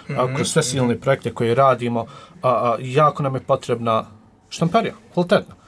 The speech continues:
Speaker 2: Mhm,
Speaker 1: A,
Speaker 2: mhm.
Speaker 1: s druge strane, kad god radimo, a,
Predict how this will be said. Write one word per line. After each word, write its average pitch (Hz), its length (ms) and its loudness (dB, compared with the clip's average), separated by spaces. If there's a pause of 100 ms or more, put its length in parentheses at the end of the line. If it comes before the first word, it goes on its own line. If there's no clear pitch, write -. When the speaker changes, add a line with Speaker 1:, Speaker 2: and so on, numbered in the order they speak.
(140)
Speaker 2:
Mhm, 127 280 -10 (200)
Speaker 1:
A, 143 100 2 (540)
Speaker 2:
mhm. - 140 -12
Speaker 1:
s 139 100 -8
druge 254 340 -4
strane, 226 440 -2
kad 160 160 0
god 190 180 2
radimo, 185 500 2
a, 156 400 4